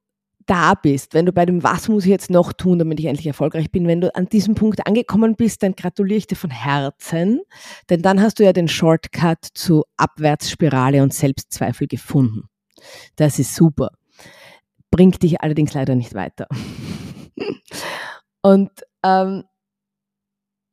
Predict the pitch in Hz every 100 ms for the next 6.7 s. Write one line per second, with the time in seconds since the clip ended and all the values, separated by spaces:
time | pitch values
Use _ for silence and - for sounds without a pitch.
0 | _ - 202 - 196 190 220 220 190 143
1 | 156 147 120 127 - - - - - 156
2 | 160 - 147 143 - 143 156 143 151 131
3 | - 143 139 123 95 - - - - -
4 | - - - 180 180 - 165 151 151 -
5 | 156 143 139 - 135 - - 139 120 120
6 | 151 147 - 123 143 - 143